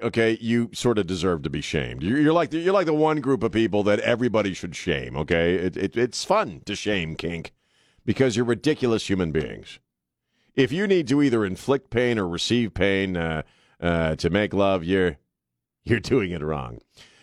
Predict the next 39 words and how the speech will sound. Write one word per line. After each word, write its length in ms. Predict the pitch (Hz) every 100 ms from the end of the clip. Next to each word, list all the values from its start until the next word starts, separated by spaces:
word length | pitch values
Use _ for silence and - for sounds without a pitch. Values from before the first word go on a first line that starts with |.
| _
Two 160 | - 170
one 120 | 190
zero 320 | 127 156 139
five 300 | 127 143 135
nine 220 | 120 127 120
nine 240 | 120 113
fifty-five 420 | 95 98 104 101
fifty-five. 380 | 87 87 131 113
I, 160 | - 147
what 120 | 156
I 40 |
wanna 180 | 151 214
talk 220 | 175 156
about 140 | 131 127
is 80 |
a 60 | 117
thought 280 | - 147 -
that 60 |
just 200 | 98 104
crept 260 | - 139 -
into 140 | 113
my 220 | 98 92 87
head 420 | 120 120 110 95
about 260 | 90 87
movies. 720 | 90 135 151 107 98 92 87
You 80 | 117
know, 100 | 107
I, 220 | 101 101
I 60 | 98
said 240 | 95 123
on 120 | 113 101
Where 180 | 98
in 80 | 92
Rima, 540 | 95 120 131 104 87 80 _ _ _ _ _ _ _ _ _ _ _ -
uh, 320 | 95 90 87
that 200 | 92 92
tomorrow, 760 | 104 104 117 135 107 87 87 90
uh, 160 | 92 104
f-, 180 | 110